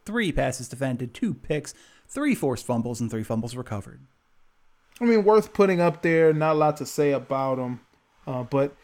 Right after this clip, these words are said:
Speaker 2: just that secondary in Buffalo with those young guys, something's, uh, get, something's up.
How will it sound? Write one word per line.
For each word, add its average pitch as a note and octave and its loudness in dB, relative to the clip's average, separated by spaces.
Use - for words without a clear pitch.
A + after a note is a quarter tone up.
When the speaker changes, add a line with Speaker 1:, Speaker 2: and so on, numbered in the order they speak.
Speaker 2:
just D3+ -8
that D#3+ 2
secondary D3 0
in C3+ -4
Buffalo C#3 -2
with C3 -6
those C3+ -4
young C3+ -6
guys, B2+ -2
something's, C3 -8
uh, C3 -10
get, B2 -8
something's C3 -8
up. - -6